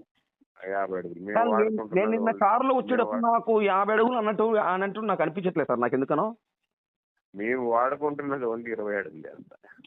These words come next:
Speaker 2: ఓకే, మనం వాడుకుంటుంది ఇరవై
Speaker 1: మేము
Speaker 2: అడుగులు, కానీ యాభై అడుగుల దారి అయితే ఉంది.
Speaker 1: ఉంది, నలభై, యాభై అడుగులు దారి ఉంది.
Speaker 2: నలభై, కానీ మనం వాడుకునేది మటుకు ఇరవై అడుగుల దారి మాత్రమే వాడుకుంటున్నాం.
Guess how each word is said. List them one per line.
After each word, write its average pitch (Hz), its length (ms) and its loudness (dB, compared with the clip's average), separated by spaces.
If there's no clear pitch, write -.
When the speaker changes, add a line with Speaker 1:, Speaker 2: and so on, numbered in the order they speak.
Speaker 2:
ఓకే, 135 420 2
మనం 139 300 2
వాడుకుంటుంది 170 600 4
ఇరవై 147 100 4
Speaker 1:
మేము 160 60 2
Speaker 2:
అడుగులు, 165 220 2
కానీ 190 320 0
యాభై 180 240 4
అడుగుల 190 240 4
దారి 190 200 4
అయితే 233 180 0
ఉంది. 185 300 2
Speaker 1:
ఉంది, 92 280 -10
నలభై, 87 380 -10
యాభై 85 300 -8
అడుగులు 87 260 -14
దారి - 240 -16
ఉంది. - 360 -8
Speaker 2:
నలభై, 131 320 2
కానీ 202 180 0
మనం 175 180 2
వాడుకునేది 190 380 2
మటుకు 208 180 2
ఇరవై 180 160 4
అడుగుల 170 240 4
దారి 156 160 4
మాత్రమే 160 360 2
వాడుకుంటున్నాం. 127 520 0